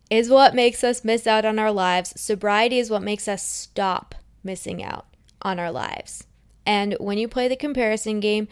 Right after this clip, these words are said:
you're always going to lose because you're comparing your internal life to how someone else's life seems on the outside. And we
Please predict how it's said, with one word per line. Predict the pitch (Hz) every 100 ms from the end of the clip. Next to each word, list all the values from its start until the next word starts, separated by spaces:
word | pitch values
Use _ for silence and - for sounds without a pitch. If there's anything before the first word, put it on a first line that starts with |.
| - - -
you're | 196
always | - 190 208 240
going | - 269 277
to | 285
lose | 233 208 208 202
because | - 196 202 190
you're | 190
comparing | 220 208 202 214 214
your | 196
internal | 196 202 185 185 190
life | 185 180 175 -
to | - 180 180 - - - _
how | -
someone | 180 - 196 190
else's | 185 185 190 185
life | 170 175
seems | - 180 175 180 180
on | 185 190
the | 180
outside. | 165 160 - 175 165 165
And | -
we | 185